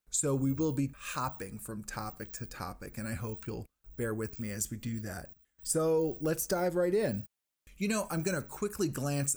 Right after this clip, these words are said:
over some things that might be common sense, but they're important to underline. First of all, don't lie. Um, a lot of hiring managers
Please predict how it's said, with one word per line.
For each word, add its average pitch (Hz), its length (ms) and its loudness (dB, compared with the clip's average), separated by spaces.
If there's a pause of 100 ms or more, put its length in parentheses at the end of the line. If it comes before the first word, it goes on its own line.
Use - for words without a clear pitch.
(140)
over 127 500 2 (220)
some 120 360 0
things 135 300 0
that 117 320 0 (340)
might 165 300 2 (220)
be 139 160 4
common 131 520 -2
sense, 123 440 0
but - 240 -4
they're 143 180 2
important 147 540 -4
to 135 120 -4
underline. 120 600 -2 (300)
First 196 260 2
of 147 100 2
all, 120 260 2 (160)
don't 196 260 0
lie. 104 400 -4 (320)
Um, 120 260 -2 (400)
a 139 60 2
lot 147 260 2
of 160 300 2 (360)
hiring 151 480 2
managers 131 600 0